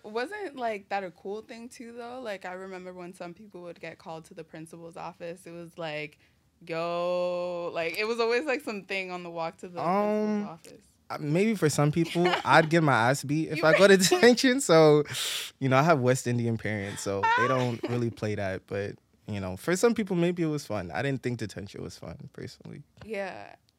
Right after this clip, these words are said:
Speaker 1: I was always able to hide it from my mom, though. I think, I don't know, I would always do something with the phone number. Like,
Speaker 2: Oh, that's smart.
Speaker 1: I had a phone num-, I actually had a phone from very young
Speaker 2: Mm-hmm.
Speaker 1: because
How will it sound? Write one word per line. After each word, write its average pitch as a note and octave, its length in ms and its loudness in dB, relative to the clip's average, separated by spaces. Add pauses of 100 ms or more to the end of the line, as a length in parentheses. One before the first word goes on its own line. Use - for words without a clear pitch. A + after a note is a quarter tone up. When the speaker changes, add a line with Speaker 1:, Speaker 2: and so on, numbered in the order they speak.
(160)
Speaker 1:
I F#3+ 120 0
was F4+ 200 -6
always G#3+ 460 -8
able F#3+ 300 -10
to G3+ 120 -20
hide E3 360 -8
it D#3 260 -16
from E3+ 160 -10
my D#3+ 120 -8
mom, D#3 360 -10
though. C#3+ 260 -14
I E3 140 -8
think, F#3+ 400 -10 (340)
I F#3+ 80 0
don't A3 140 -6
know, G#3 120 -4
I F3 160 -4
would F#3 140 -4
always F#3+ 260 -8
do F3+ 160 -12
something D#3+ 440 -12
with D3+ 120 -10
the D#3 80 -16
phone D#3 240 -10
number. C#3+ 380 -12 (220)
Like, D#3 300 -8
Speaker 2:
Oh, B2+ 100 -2
that's D#3 200 -2
smart. A#2 260 -4
Speaker 1:
I G3+ 40 4
had C4 180 -2
a C4 80 -6
phone G3 260 -10
num-, G3 180 -10 (120)
I F#3+ 120 -4
actually G3 300 -6
had A3+ 100 -12
a G#3 60 -14
phone F#3 280 -12
from F3+ 180 -16
very E3 260 -12
young D#3 380 -14 (520)
Speaker 2:
Mm-hmm. A#2+ 240 -6
Speaker 1:
because F3 440 -6